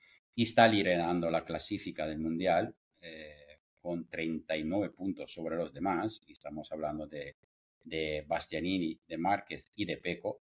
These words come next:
dos veces campeón del mundo y ocho veces campeón del mundo, o sea que si es capaz de estar por delante do-, después de solo cinco carreras de treinta y nueve puntos,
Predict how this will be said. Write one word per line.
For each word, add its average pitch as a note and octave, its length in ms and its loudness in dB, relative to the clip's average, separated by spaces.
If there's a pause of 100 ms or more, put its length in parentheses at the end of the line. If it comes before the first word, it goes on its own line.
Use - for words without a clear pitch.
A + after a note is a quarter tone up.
(480)
dos D2 160 -10
veces D2+ 240 -12
campeón D2+ 280 -6
del D2+ 120 -4
mundo F2+ 400 4
y D#2 100 -10
ocho D2+ 220 -8
veces D2+ 240 -12
campeón D#2 260 -8
del E2 100 -2
mundo, A#2+ 480 6
o - 80 -20
sea C#2+ 220 -8
que D2 240 -10 (380)
si - 200 -6
es F2 120 -4
capaz E2+ 340 0
de F2 320 -2 (500)
estar - 520 2 (160)
por F#2 180 -2
delante F2+ 640 2
do-, E2 260 -8
después F2+ 420 -6
de F#2+ 80 -4
solo G2+ 240 0
cinco G#2 320 0
carreras F2+ 320 6
de D#2+ 80 -2
treinta E2+ 260 -4
y F2+ 40 -6
nueve F#2+ 200 -2
puntos, G#2 400 0